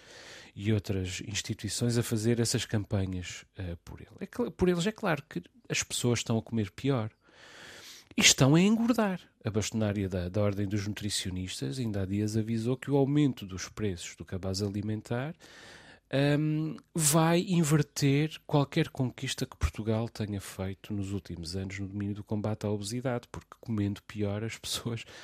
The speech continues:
não emagrecem, engordam, o que é evidentemente um problema de saúde público muito grave.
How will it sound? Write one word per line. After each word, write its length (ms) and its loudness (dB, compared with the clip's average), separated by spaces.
não 160 4
emagrecem, 680 6
engordam, 680 6
o 100 -8
que 180 -6
é 80 2
evidentemente 640 -4
um 40 -8
problema 500 -6
de 80 -4
saúde 640 0
público 580 -6
muito 260 -12
grave. 280 -16